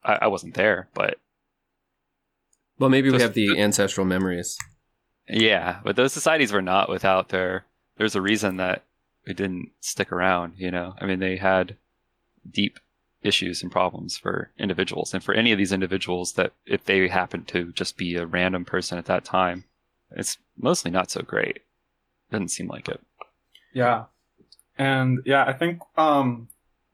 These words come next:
Speaker 3: what Josh was sort of started bringing up too about, um, the stuff about the body is a good segue into the next set of tweets. And this is where we start to get more into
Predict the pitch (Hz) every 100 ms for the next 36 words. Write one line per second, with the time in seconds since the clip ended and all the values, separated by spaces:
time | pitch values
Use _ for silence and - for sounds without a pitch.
0 | - _ 127 127 120 120 - 131 123 135
1 | 131 135 131 127 123 123 117 - 127 127
2 | 117 113 113 - 113 110 110 110 _ _
3 | _ _ _ _ 120 - 123 127 123 117
4 | - _ 123 113 117 123 120 123 _ _
5 | _ _ - 120 127 127 - 123 127 127
6 | 120 117 - 123 120 120 - _ - 123
7 | 117 117 - 127 123 120 - - 151 160
8 | - - - _ - 123 117 117 120 113
9 | - _ _ _ - 151 160 170 160 -
10 | 127 127 127 123 127 127 123 127 127 123
11 | 123 120